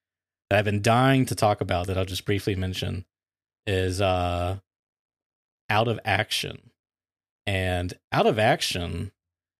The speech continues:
is, t-, well, again, one man show here. Um,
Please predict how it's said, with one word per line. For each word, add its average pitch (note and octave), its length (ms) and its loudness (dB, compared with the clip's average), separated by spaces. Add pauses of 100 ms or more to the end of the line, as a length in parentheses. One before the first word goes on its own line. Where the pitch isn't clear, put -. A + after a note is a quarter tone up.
(180)
is, F#2+ 800 -2 (260)
t-, - 160 -8
well, G#2+ 140 0
again, G2 340 -2
one A#2 200 2
man E3 580 0
show G2+ 400 0
here. F#2 340 -2 (840)
Um, F#2 680 -2